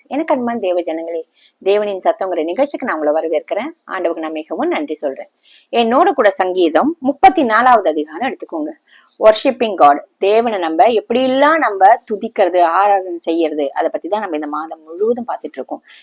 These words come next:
எந்த நேரத்துல தேவனை துதிக்கணும், எந்த நேரத்துல தேவனை போற்றி புகழணும், அவர் நாமத்தை நம்ம உயர்த்தணும். ஆமீன். முப்பத்தி நாலாவது அதிகாரம் ஒண்ணாவது வசனம், சங்கீதம். "கர்த்தரை நான் எக்காலத்திலும்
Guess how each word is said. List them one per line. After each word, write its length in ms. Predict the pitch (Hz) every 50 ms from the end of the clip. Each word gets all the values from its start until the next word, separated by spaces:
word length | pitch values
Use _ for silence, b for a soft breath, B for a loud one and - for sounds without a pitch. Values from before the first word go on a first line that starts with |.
| b
எந்த 340 | b 202 190 208 226 220 226
நேரத்துல 320 | 220 226 254 254 - 349 302
தேவனை 260 | 202 175 170 170 165 -
துதிக்கணும், 360 | 165 160 - - - 156 147
எந்த 220 | 151 180 202 208 214
நேரத்துல 260 | 226 233 240 - 240
தேவனை 300 | 202 190 185 180 175 165 _ _ _
போற்றி 420 | - 202 202 220 220 220 226 220 - -
புகழணும், 420 | 180 160 180 175 175 165 156 175 - b b b b b b
அவர் 180 | b 180 180 170
நாமத்தை 460 | 160 160 165 185 190 185 - - 175
நம்ம 300 | 170 165 170 202 214 170 143
உயர்த்தணும். 420 | 139 147 147 - - 143 143 - - - - -
ஆமீன். 320 | 156 170 208 311 415 415 - _ b b b b b b b b b b b _ _ _ _ _ _ _ _ _ _ _ _
முப்பத்தி 380 | - 254 262 254 - 370 - 269
நாலாவது 400 | 220 180 170 180 185 185 185 175
அதிகாரம் 520 | 160 156 160 170 170 160 165 226 339 330
ஒண்ணாவது 280 | 233 208 202 196 190 165
வசனம், 300 | 160 143 - - - -
சங்கீதம். 420 | - - 151 147 147 127 - - _ _ _ _ _ _ _ _ b b b b b b b b b -
"கர்த்தரை 480 | - 320 330 - - - 466 440 453 427
நான் 180 | 403 349 311 233
எக்காலத்திலும் 680 | 214 247 247 - - 370 370 381 381 392 381 349 359